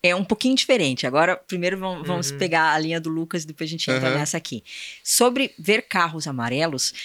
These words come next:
Speaker 1: é neuro, é cerebral, porque tem um, um sistema chamado sara, Sistema de Ativação Reticular Ascendente. Dentro do meu treinamento, eu explico como é que isso funciona.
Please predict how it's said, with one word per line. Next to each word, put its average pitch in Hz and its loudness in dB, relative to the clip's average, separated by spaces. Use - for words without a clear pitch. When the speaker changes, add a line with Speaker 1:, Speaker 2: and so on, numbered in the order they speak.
Speaker 1:
é 160 4
neuro, 147 2
é 135 -6
cerebral, 160 -2
porque 185 -4
tem 185 0
um, 180 -4
um 143 -8
sistema 175 -2
chamado 170 0
sara, 147 0
Sistema 208 0
de 226 -2
Ativação 185 -2
Reticular 165 0
Ascendente. 143 -6
Dentro 190 -2
do 185 -6
meu 185 0
treinamento, 170 -4
eu 196 -2
explico 196 -4
como 202 0
é 226 4
que - -4
isso 233 0
funciona. 147 -2